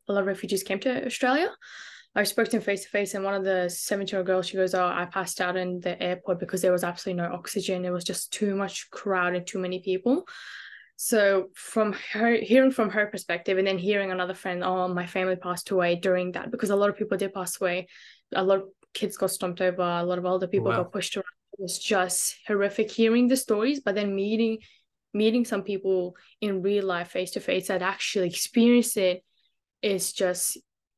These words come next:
Speaker 1: twice as more of an emotion hit. So I guess they needed, the community really needed this to let, let the anger out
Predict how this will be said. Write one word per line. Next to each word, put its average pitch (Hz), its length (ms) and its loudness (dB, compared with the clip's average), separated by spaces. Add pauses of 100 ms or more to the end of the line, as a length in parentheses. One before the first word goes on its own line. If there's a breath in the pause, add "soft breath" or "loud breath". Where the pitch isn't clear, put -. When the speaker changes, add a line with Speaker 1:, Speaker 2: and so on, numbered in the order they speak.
(140)
Speaker 1:
twice 180 520 0
as 180 160 -2
more 170 640 2
of 175 140 -2
an 180 80 0
emotion 180 680 -2
hit. 220 400 -2 (440 loud breath)
So 220 260 4
I 202 160 4
guess 220 680 0 (720)
they 240 140 8
needed, 214 480 2
the 220 80 2
community 233 520 4
really 185 340 4
needed 180 400 -4 (300)
this 180 280 -2
to - 120 -2
let, 180 320 -2 (920)
let 202 240 0
the - 160 -2
anger 185 300 0
out 190 260 -2